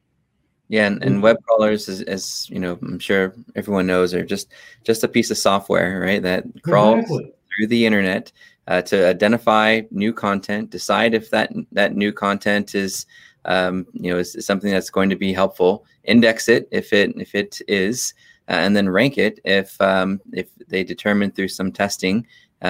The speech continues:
Speaker 1: and impressions within the search results that that page is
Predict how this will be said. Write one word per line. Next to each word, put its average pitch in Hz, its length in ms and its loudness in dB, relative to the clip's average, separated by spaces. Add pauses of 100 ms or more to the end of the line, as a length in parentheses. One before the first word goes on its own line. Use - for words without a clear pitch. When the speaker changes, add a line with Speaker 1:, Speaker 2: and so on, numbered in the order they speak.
(120)
Speaker 1:
and 92 100 0
impressions 95 540 -2
within 95 240 -4
the 92 60 -4
search 95 260 -6
results 90 480 -4
that 95 200 -2
that 95 300 0
page - 540 -4
is 95 420 0